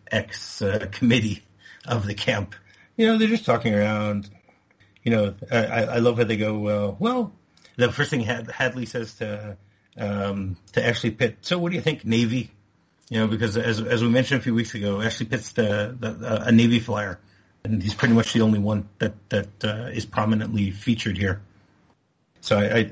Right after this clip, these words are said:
I thought that was a funny way of, uh, you know, expressing it, that they're basically somewhat looking, they, they know his skills and they know how important he is to the whole X organization,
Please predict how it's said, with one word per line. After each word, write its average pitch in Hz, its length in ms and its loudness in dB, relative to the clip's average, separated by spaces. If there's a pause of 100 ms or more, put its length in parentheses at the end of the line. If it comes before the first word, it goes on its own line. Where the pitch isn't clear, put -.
I 113 80 2
thought 110 200 0
that 113 80 -4
was 104 180 -6
a 101 60 -4
funny 107 380 -4
way 104 200 -4
of, 95 120 -6 (180)
uh, 101 380 -8 (100)
you 110 80 -2
know, 101 100 0
expressing 101 460 -2
it, 98 160 -2
that 107 160 -8
they're 107 140 -4
basically 110 520 0 (220)
somewhat 120 380 2
looking, 110 320 0
they, 110 320 0
they 110 260 -2
know 117 300 2
his - 160 -6
skills 113 320 0
and 107 120 2
they 104 60 2
know 107 160 2
how 104 140 0
important 110 360 0
he 101 80 4
is 104 180 -2
to - 100 -8
the 104 80 0
whole 113 160 2
X 107 180 -4
organization, 110 720 2